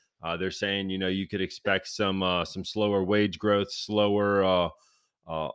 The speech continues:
unemploy-, or employment numbers to be, uh, going the opposite direction, and just a little bit more pain out there, but that that pain is necessary in order to fight inflation and have price stability. Uh, so a lot of different moving things there.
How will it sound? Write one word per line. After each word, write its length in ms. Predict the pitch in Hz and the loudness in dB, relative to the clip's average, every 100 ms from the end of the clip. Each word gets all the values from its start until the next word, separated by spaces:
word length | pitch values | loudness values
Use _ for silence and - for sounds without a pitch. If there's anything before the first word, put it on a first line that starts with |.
| _ _ - | _ _ 2
unemploy-, 500 | 120 110 - 120 104 | 2 2 2 2 4
or 200 | 107 101 | 2 2
employment 480 | 98 127 135 131 | 2 4 6 6
numbers 420 | 120 123 123 120 - | 4 4 4 2 0
to 120 | 104 | -4
be, 280 | 104 104 101 | 0 2 2
uh, 120 | 95 | 2
going 280 | 101 104 98 | 2 2 2
the 80 | |
opposite 460 | - 104 - - 104 | 2 2 2 -4 -4
direction, 560 | 104 104 104 - 104 98 _ _ _ _ | 0 2 2 -2 -4 -6 _ _ _ _
and 240 | 101 110 104 | 0 0 4
just 240 | 123 - | 2 0
a 80 | 98 | -2
little 260 | 113 127 123 | 2 2 4
bit 180 | 120 | 2
more 220 | 113 117 113 | 2 2 0
pain 320 | 113 110 113 | 0 0 2
out 240 | 107 104 | 2 0
there, 320 | - 110 107 - _ _ | 2 2 0 -4 _ _
but 160 | - 95 | -8 -2
that 180 | 101 - | -2 0
that 180 | 92 - | -4 -2
pain 360 | 95 98 95 | -2 0 0
is 120 | 87 | -4
necessary 800 | 90 92 - 92 - 90 87 87 | -2 -2 -2 -6 -2 0 0 0
in 80 | 92 | -2
order 320 | 90 92 90 | -2 -2 -2
to 80 | 85 | -6
fight 300 | - 90 87 | -4 -4 -2
inflation 640 | 87 87 - 87 85 87 87 | -4 -8 -2 -2 -2 -4 -4
and 160 | 85 | -4
have 300 | 78 85 82 - | -4 -2 -4 -6
price 300 | - 85 85 | -2 0 0
stability. 680 | - 95 110 117 113 113 113 _ _ _ _ - | -4 0 4 6 6 4 0 _ _ _ _ -2
Uh, 180 | 95 | 0
so 240 | 98 160 131 | 4 4 6
a 60 | |
lot 260 | 165 190 202 | 6 8 6
of 80 | 170 | 6
different 300 | 160 156 135 | 4 4 4
moving 300 | 143 139 127 | 6 6 4
things 320 | 139 135 120 | 2 2 2
there. 340 | 127 127 120 | 2 4 2